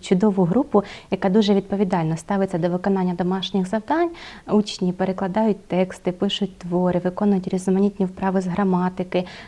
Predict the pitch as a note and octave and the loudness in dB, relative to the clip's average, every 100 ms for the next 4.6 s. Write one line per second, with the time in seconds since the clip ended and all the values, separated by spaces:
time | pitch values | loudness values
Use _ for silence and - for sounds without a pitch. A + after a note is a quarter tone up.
0 | - F3+ F3 E3+ E3+ E3+ - - G#3 G#3 | -6 -2 0 0 -2 -4 -4 -2 0 2
1 | G3 G3 G3+ G3 G3 F#3 A#3+ A#3+ - G#3 | 2 2 0 0 0 -2 -2 -2 0 0
2 | F#3+ F#3+ F#3+ G3 F#3+ E3+ F#3 - F#3+ G#3+ | 0 -2 -2 0 0 0 -2 -4 -2 0
3 | A3 - G3 F#3+ F#3+ F#3+ F#3+ A#3 A3+ G3 | 0 -2 -2 0 0 -2 0 -2 -2 -6
4 | G3+ G3+ F#3 E3+ D3+ D#3 | -4 -2 0 0 -2 -2